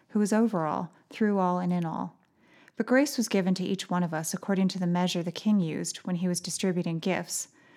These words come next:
That's why it says, 'When he went up on high, he led bondage itself into bondage, and he gave gifts to the pe-, to people.'" When it says here that he went up, what this means is that he also came down into the lower place, that is the earth.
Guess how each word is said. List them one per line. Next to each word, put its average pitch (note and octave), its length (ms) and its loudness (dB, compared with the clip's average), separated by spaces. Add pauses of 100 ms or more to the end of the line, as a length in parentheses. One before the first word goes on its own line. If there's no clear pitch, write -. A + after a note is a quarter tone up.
(180)
That's B3+ 240 0
why G3+ 100 4
it A2 100 -2
says, D#3+ 500 0 (340)
'When F#3+ 120 2
he G#3+ 140 4
went A3 200 6
up A3 140 2
on G#3 140 4
high, D#3+ 360 0
he F3 140 -2
led F3 300 0
bondage F#3 460 2
itself E3 440 -2
into F#3+ 220 2
bondage, - 600 -6 (440)
and E3+ 100 -2
he F3+ 80 2
gave F3+ 300 2
gifts E3 280 -6
to - 100 -8
the - 100 -10
pe-, G3+ 200 0
to - 260 -8
people.'" F3+ 440 -4 (1200)
When G#3+ 140 4
it G#3+ 40 0
says C4 260 2
here F#3+ 340 2
that F3 120 -6
he F#3+ 200 0
went G3+ 340 2
up, - 300 -4 (340)
what G#3+ 140 0
this G3+ 200 -2
means F#3+ 360 2
is E3 100 -6
that - 140 -6
he F#3 100 0
also F#3 280 0
came F3+ 260 -2
down F#3 340 0
into E3+ 200 -4
the E3+ 100 -6
lower E3 280 -2
place, E3 420 -2
that E3+ 140 -2
is E3 140 -2
the E3+ 160 -6
earth. F3+ 400 -4